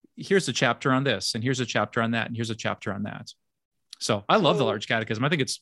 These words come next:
Speaker 1: incredibly readable and super helpful.
Speaker 2: Compared to Walther's
Speaker 1: <laughs>
Speaker 2: proper distinction of law and
Speaker 1: Yes.
Speaker 2: gospel,
Speaker 1: Oh.
Speaker 2: where does the large catechism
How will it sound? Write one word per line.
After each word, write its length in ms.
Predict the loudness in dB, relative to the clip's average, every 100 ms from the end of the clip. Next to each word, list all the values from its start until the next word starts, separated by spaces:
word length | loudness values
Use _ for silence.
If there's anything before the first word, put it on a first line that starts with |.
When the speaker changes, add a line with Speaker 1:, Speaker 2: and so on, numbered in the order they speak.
| _ -6
Speaker 1:
incredibly 440 | -2 0 2 4
readable 600 | 4 4 2 2 2 0
and 420 | 0 -2 -2 -4 -6 _ _ _
super 300 | -4 -2 2
helpful. 380 | 0 0 -4 -10 _ _ _ _ -4
Speaker 2:
Compared 500 | 0 2 8 8 8
to 100 | 6
Walther's 960 | 6 8 8 6 6 6 4 0 -12 _ _
Speaker 1:
<laughs> 180 | _ 4 6 6 6
Speaker 2:
proper 380 | 2 4 4 4
distinction 720 | 6 4 4 4 4 4 2
of 160 | 2 2
law 180 | 6 6
and 100 | 6
Speaker 1:
Yes. 300 | 6 4 2 -2 2
Speaker 2:
gospel, 400 | 2 2 -2 -6 0
Speaker 1:
Oh. 460 | 4 8 10 8
Speaker 2:
where 20 | 6
does 180 | 0 -2
the 320 | 4 6 4 0 -14 -2
large 460 | 4 8 8 6
catechism 960 | 4 8 8 10 8 10 8 2 -2